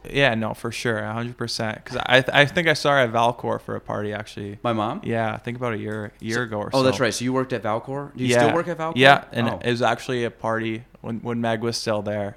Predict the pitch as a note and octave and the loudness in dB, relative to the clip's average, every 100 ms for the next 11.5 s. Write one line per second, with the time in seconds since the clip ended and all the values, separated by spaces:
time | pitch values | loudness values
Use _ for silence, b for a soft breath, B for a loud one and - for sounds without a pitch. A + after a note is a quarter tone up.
0 | - G#2+ G#2 A2 G#2+ G#2+ F#2+ - G2+ G2+ | -10 -6 -4 -2 -2 -2 -4 -6 -8 -6
1 | G2+ G2+ F#2 - G#2 G2+ G2 G2+ G2+ F3 | -8 -8 -10 -10 -10 -10 -10 -10 -8 -8
2 | G#2 - G2 G#2+ A#2+ A2+ - C3 C3 - | -8 -12 -6 -6 -4 -6 -4 -2 0 4
3 | B2+ A2+ G2+ G2 A2 B2+ G#2+ C3+ G2 F2 | 4 4 0 -2 -2 -2 -2 -2 -2 2
4 | A#2+ A#2 G#2 A2+ A2+ - A2+ A2 - G#2 | 8 8 8 2 0 0 -4 -6 -8 -10
5 | G#2 G#2 G2+ G#2+ F#2 G#2 G2+ G2+ G2+ A3+ | -10 -8 -6 -6 -4 -8 -10 -10 -10 -8
6 | D3+ C4+ - - G#2+ - A2 C#3 C#3 C#3 | -8 -10 -14 -12 -14 -10 0 4 4 2
7 | C3 - B2+ C#3 C#3 G#2+ - G2+ - B | -2 -4 -6 -2 0 0 0 -4 -4 B
8 | B B B B B B B _ _ _ | B B B B B B B _ _ _
9 | - F2 A2+ G#2+ A2+ A2+ A2 A2 G#2 G#2 | -8 -6 -2 -2 0 0 2 2 2 0
10 | G#2 G#2+ - - - A#2+ A2 G#2 G#2 G#2 | -2 -4 -6 -12 -2 0 0 0 -2 0
11 | G#2+ F#2+ B2 C#3 C3 | 0 2 6 8 6